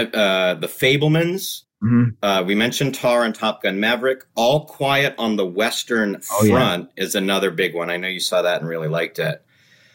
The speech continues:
Speaker 1: Um, and what are we missing here?
Speaker 2: All right, so, so that sounds like ten. I think the only one I've,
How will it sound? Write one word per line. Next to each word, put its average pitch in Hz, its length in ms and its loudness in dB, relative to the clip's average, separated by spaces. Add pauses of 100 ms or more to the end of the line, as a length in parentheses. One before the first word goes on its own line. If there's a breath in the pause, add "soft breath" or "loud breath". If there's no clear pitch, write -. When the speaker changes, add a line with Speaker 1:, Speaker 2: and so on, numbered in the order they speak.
(120 soft breath)
Speaker 1:
Um, 87 400 0
and 90 180 0
what 127 120 2
are 151 40 2
we 135 120 2
missing 110 320 0
here? - 300 -12 (380)
Speaker 2:
All 135 80 6
right, 101 160 6
so, 117 260 4
so - 180 2
that 170 160 4
sounds 151 260 2
like 120 180 2
ten. 135 360 2
I 123 160 0
think 180 200 0
the 160 140 4
only 151 140 4
one 131 180 4
I've, 110 220 0